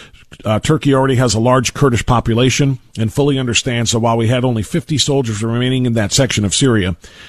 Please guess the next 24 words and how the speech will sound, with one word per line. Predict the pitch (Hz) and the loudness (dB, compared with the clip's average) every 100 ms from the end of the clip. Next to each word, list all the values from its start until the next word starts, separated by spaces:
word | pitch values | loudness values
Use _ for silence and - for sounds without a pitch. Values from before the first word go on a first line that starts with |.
| - | -8
and | 107 | -2
they | 127 | 0
have | 127 | 2
been | 123 110 | 0 0
removed, | 110 127 131 107 - | 0 2 2 0 -2
any | 127 151 156 | 0 2 2
f-, | - - - | -2 -8 -4
unforced | 165 160 165 160 143 | -2 -2 0 0 0
or | 131 | -2
unnecessary | 139 147 - - 135 120 | 0 0 0 0 0 -2
fighting | - 131 135 | 0 0 0
by | 120 123 | 0 0
Turkey | - 127 - 123 | 0 0 2 2
will | 113 | 2
be | 101 | 2
devastating | 98 123 131 - 123 120 | 2 2 2 2 2 2
to | - | 2
their | 113 107 | 2 2
economy | - 113 117 117 | 2 0 2 2
and | 107 | 2
to | 98 | 0
their | 98 | 0
fragile | - 110 107 98 | 0 -2 -2 -4
currency. | - 110 85 - 65 | -4 -4 -2 -2 -4